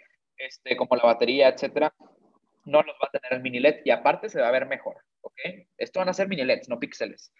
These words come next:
¿Qué más? Reducción de los marcos. Esto, sinceramente, yo pienso que sí van a hacer un cambiecito significante porque ya van dos veces que no lo reducen casi nada. Hablando de la reducción del tamaño de la cámara, hablando de la cámara frontal, yo creo que sí.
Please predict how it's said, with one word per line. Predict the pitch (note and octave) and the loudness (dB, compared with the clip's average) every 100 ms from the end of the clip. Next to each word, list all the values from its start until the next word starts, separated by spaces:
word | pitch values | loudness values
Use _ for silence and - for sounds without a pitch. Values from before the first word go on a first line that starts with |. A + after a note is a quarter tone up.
| _ _ - | _ _ -10
¿Qué | F3 | -2
más? | D#3+ - - - | -2 -4 -16 -4
Reducción | D#3 D#3+ D#3 E3+ E3+ | 4 4 4 -2 0
de | |
los | F3 | 2
marcos. | D#3 D#3 C#3+ C3 - | 2 0 0 -4 -2
Esto, | D3 D3+ - | -2 -2 -4
sinceramente, | F3+ E3 E3+ E3+ | -6 -4 -4 -2
yo | E3 | -2
pienso | D3 D3+ - | -2 -6 -10
que | |
sí | C3 | -4
van | B2+ | -4
a | C#3+ | -2
hacer | C#3 | -4
un | C#3 | -4
cambiecito | - - A2+ - - | -2 0 -2 -8 -18
significante | - C3+ A#2+ - B2+ | -16 -14 -10 -6 -6
porque | - A#2 A2+ | -4 0 6
ya | G#2+ | 6
van | B2+ | 6
dos | B2+ B2 - | 6 4 4
veces | B2+ - | 2 0
que | - | -8
no | A2 | 0
lo | A#2 | 2
reducen | A#2 A2 G#2+ A#2 | 2 0 -2 -4
casi | - A2 A2+ | -2 -2 -6
nada. | - - _ _ _ _ _ _ - | -14 -18 _ _ _ _ _ _ 4
Hablando | C#3+ E3 F3+ G#3+ | 6 6 2 -2
de | G3+ G3 | 2 4
la | E3+ | 4
reducción | D#3 D3+ C#3 D3 D3+ | 4 2 2 -6 -4
del | F3 | -2
tamaño | D#3+ D#3 | -2 -2
de | E3 | -2
la | C#3 | -2
cámara, | C3 D3 F3 - _ _ | -2 -2 -4 -6 _ _
hablando | B2 B2+ B2 - D3 | -4 -2 -4 -2 0
de | |
la | D3 A2+ A2+ | 2 0 -2
cámara | A#2+ B2+ | -4 -4
frontal, | B2+ A2 - - | -6 -8 -10 -6
yo | D3+ D#3 | -2 0
creo | F#3+ | 0
que | D#3+ | -4
sí. | C3+ - | -8 -16